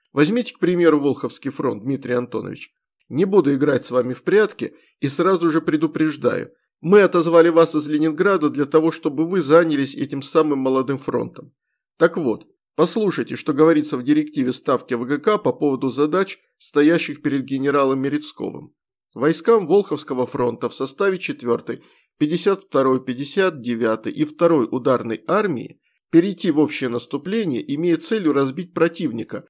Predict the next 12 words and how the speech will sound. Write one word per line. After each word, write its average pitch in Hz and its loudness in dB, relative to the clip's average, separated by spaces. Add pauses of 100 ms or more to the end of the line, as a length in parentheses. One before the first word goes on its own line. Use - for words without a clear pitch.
обороняющегося 143 2
на 147 0
западном 123 -2
берегу 185 0
реки - -2
Волхов, - -6 (380)
в 127 -10
дальнейшем, 190 0
наступая 143 0
в - -10
северо-западном 120 0
направлении, 156 -2